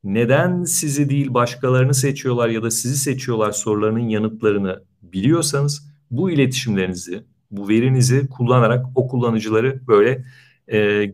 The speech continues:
güdümlü füze gibi, e, avlayabiliyorsunuz. Yoksa çok genel atışlar yapıyorsunuz. Herkese aynı şeyi söylüyorsunuz. Herkesle, e, aynı,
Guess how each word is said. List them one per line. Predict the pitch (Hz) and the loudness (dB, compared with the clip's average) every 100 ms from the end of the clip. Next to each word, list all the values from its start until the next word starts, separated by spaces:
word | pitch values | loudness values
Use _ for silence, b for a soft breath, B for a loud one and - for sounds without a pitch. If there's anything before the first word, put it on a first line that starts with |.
| - | 0
güdümlü | 123 131 135 131 147 135 - | 4 6 6 4 4 2 -4
füze | - 127 120 | 0 4 4
gibi, | 101 104 143 147 - _ _ _ - | 4 0 0 -2 -10 _ _ _ -16
e, | - 95 | -10 -8
avlayabiliyorsunuz. | - - 123 110 98 113 104 101 101 85 - 90 - | -8 -4 0 2 2 2 2 0 -2 -4 -8 -14 0
Yoksa | 175 139 - 165 170 | 2 4 2 -2 -2
çok | - 190 - | -4 -6 0
genel | 117 131 151 147 | 0 4 4 2
atışlar | - 127 - - 95 | -2 -6 -8 -4 -2
yapıyorsunuz. | 87 - 95 87 - 127 - | -2 -6 -8 -10 -10 -14 -4
Herkese | 170 165 147 127 135 | 0 2 2 4 4
aynı | 127 131 139 | 4 4 4
şeyi | 139 110 98 | 0 -2 -2
söylüyorsunuz. | - 98 87 85 82 98 104 - B B B B B B | -2 -2 -2 -6 -10 -12 -12 -14 B B B B B B
Herkesle, | 123 151 135 147 131 131 | 0 0 2 0 2 2
e, | 143 143 131 113 113 113 | 2 0 0 0 -2 -4
aynı, | 135 151 151 143 139 | -2 0 0 2 0